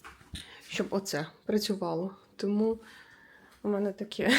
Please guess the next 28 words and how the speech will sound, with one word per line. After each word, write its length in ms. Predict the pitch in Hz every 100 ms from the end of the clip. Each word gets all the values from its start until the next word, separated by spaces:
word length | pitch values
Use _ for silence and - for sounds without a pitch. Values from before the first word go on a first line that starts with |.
| 262 247 -
<laughs> 380 | - 403 339 254
не 60 |
знаю, 260 | 220 214 208
що 140 | 214
з 80 | 214
цим 200 | - 220
робити. 480 | 214 196 196 185 208 - _ -
В 40 |
цій 180 | - -
кімнаті 400 | 220 220 208 202
все 160 | 190 196
ще 440 | - - 196 190
купа 560 | - - - 196 196 196
навалено 460 | 202 190 196 196
речей, 480 | 196 190 226 254 285
але 180 | 202 202
знайшлися 800 | 202 196 190 220 214 - 196 196 190
два 440 | 185 185 190 190
таких 320 | 185 - 185
гачки, 600 | 180 185 180 - 208 240
щоб 180 | 240 -
повішати 400 | - 190 - -
картину. 540 | 175 - - 165 170 170
І 40 |
ідеально, 480 | 175 175 180 180 170 - - - - - -
е, 320 | 175 180 175 175 - _
повісилась 680 | - 180 175 - 175 170 170
наша, 640 | 165 170 170 165 165 165